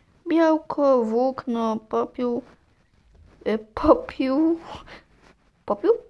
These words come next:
Całkowity? Dobra, nie rozumiem. <clears throat> Taka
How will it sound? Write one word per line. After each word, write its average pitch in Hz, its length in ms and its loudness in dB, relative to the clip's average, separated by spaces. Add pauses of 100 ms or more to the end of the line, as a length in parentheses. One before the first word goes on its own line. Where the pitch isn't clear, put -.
(840)
Całkowity? 214 560 0 (360)
Dobra, 202 300 -2
nie 226 140 -2
rozumiem. 220 460 0 (1900)
<clears throat> - 3750 -6
Taka - 420 -6